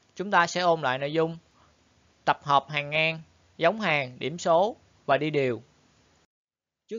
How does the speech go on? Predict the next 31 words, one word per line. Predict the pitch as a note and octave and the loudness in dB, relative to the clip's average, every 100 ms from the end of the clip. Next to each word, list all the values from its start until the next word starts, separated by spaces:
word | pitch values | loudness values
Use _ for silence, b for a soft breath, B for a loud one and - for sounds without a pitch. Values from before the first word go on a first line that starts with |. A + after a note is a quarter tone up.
| - | -2
khi | G3 | 0
bắt | F#3 G#3+ | 2 2
đầu | G3+ D3 | 4 2
tiết | D#3+ G#3+ | 2 0
học, | E3+ C3 _ _ - | 0 0 _ _ -4
hãy | D3 D3 | -2 0
cần | D3 | 0
các | D3 | 2
em | F#3 E3+ E3 | 2 2 0
lưu | E3+ E3+ | 2 4
ý | F3 G#3+ | 4 4
một | D#3 - | -2 0
số | F#3+ | 2
điều. | F3 C#3+ B2+ B2+ _ _ _ _ _ _ _ _ _ _ _ _ _ | 4 4 2 -4 _ _ _ _ _ _ _ _ _ _ _ _ _
Chuẩn | - E3+ | -4 0
bị | F#3 C3 C3+ | 4 2 2
trang | E3+ E3+ | -2 0
phục | D3 - | -2 0
gọn | C3 C#3 | -2 0
gàng. | D3 C#3+ C3 B2 _ _ _ _ _ _ _ _ _ _ _ _ _ _ _ - | 4 4 4 -4 _ _ _ _ _ _ _ _ _ _ _ _ _ _ _ -2
Chọn | C3 B2+ C3+ | 0 0 -4
vị | C3+ C3 | -8 -4
trí | E3 F#3 | -2 0
tập | F3 - | 0 2
luyện | B2+ B2 C3 | 2 2 2
rộng | B2+ C3 | -2 2
rãi, | C3 - D3+ F3+ | 2 2 0 -2
thoáng | - E3 F#3 | -4 -4 -2
mát. | G3 A3+ _ _ _ _ _ _ _ _ b b b - | -2 -4 _ _ _ _ _ _ _ _ b b b 2
Và | C3+ C3 | 4 4
tập | C3 | 0